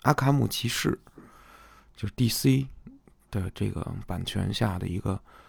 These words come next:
蝙蝠侠游戏吧，算是，就是那个，四，你可以同时扮演这个四个主角儿，啊，阿卡姆骑士。阿卡姆骑士的这个，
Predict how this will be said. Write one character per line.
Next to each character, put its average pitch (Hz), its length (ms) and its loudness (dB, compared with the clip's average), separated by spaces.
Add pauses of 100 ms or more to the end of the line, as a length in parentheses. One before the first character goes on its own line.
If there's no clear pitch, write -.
(200)
蝙 127 160 8
蝠 139 60 4
侠 113 240 2
游 120 160 4
戏 - 200 -2
吧， 90 140 -4
算 - 240 -6
是， - 100 -8 (540)
就 - 100 0
是 101 180 0
那 107 140 2
个， 92 240 -2 (720)
四， - 260 0
你 117 280 4
可 - 180 0
以 117 100 4 (680)
同 113 180 4
时 117 160 2
扮 120 240 10
演 107 180 4 (680)
这 104 120 -2
个 98 120 0
四 165 320 6
个 - 300 2 (240)
主 101 180 2
角 110 180 4
儿， 110 180 2 (760)
啊， 104 340 -10
阿 117 100 0
卡 107 140 0
姆 104 100 0
骑 - 160 -4
士。 104 300 -4
阿 131 120 2
卡 147 120 8
姆 123 100 8
骑 110 180 0
士 127 200 4
的 117 100 8
这 107 160 2
个， 98 180 0